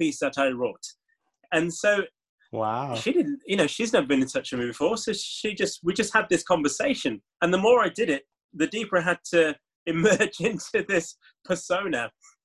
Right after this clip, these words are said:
Speaker 2: Yeah.
Speaker 1: <laughs> which was a persona, but also it felt like, you know, in my mind, I was protecting myself.
Speaker 2: Right.
Speaker 1: And,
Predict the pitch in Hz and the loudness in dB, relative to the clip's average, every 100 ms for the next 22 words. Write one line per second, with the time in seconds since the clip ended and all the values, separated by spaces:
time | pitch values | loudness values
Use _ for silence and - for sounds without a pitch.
0 | - 165 - 120 185 - - _ _ 190 | -8 -4 4 4 2 -6 -20 _ _ -4
1 | 208 - 170 269 285 - 196 - 160 156 | -4 -4 2 4 2 -6 -4 0 0 0
2 | 165 175 196 285 - 165 160 156 - 190 | -2 -2 0 -2 0 -2 -2 -4 -4 -2
3 | 175 165 - _ _ 185 175 165 165 170 | -2 -2 -6 _ _ -2 -2 -2 -2 0
4 | 220 214 160 147 156 160 - 160 - - | 0 0 0 2 2 0 -2 -8 -6 -8
5 | - 147 135 123 - 104 101 _ _ _ | -4 -4 -2 -4 -6 -8 -12 _ _ _
6 | _ 117 104 160 156 | _ -4 -2 0 0